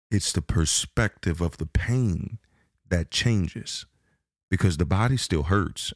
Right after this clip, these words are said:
And if I'm honest, if I stub my toe at two o'clock in the morning, that hurts, but it doesn't hurt as much as a ninety-minute workout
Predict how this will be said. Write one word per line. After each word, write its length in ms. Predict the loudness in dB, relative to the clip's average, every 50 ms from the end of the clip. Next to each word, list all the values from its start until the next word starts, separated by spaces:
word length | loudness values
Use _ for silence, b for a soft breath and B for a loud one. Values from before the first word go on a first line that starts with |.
| -6
And 140 | -2 -2 -2
if 140 | 0 0 0
I'm 140 | -2 -2 -2
honest, 580 | -2 -2 0 0 0 0 -2 -4 -6 -10 -12 B B B B B B B B
if 160 | -4 0 0
I 80 | 0 0
stub 300 | 0 0 -2 -2 -2 0
my 180 | 0 0 0 0
toe 320 | 2 0 0 2 2 0
at 60 | 0 -2
two 200 | 0 0 0 0
o'clock 380 | 0 -2 -4 -2 -2 -2 -4
in 100 | -4 -4
the 80 | -4 -4
morning, 680 | -2 0 0 2 2 2 0 0 -2 -4 -6 -8 -10 -12 b b b b b b b b b b b _ _ 0
that 200 | 2 2 2 0
hurts, 680 | 0 0 2 2 2 0 -2 -4 -4 -4 -4 -4 -4 -8 b b b b b b _ _
but 140 | -2 -2 -2
it 220 | -2 -4 -2 0
doesn't 420 | 2 2 2 2 0 0 -2 -2
hurt 400 | -4 -4 -2 0 0 0 0 -2 -6 -6
as 220 | -6 -4 -2 0
much 520 | 0 2 2 2 2 0 -4 -6 -8 -10 -10 B B B B B B B B B _ _
as 280 | 2 2 2 0 -2 -4 _
a 240 | 0 0 2 0 0
ninety-minute 1080 | 0 0 0 2 2 2 2 2 2 2 2 0 0 2 2 2 2 0 0 -2 -2
workout 680 | -2 0 2 2 0 0 -2 -6 -8 -6 -8 -10 -12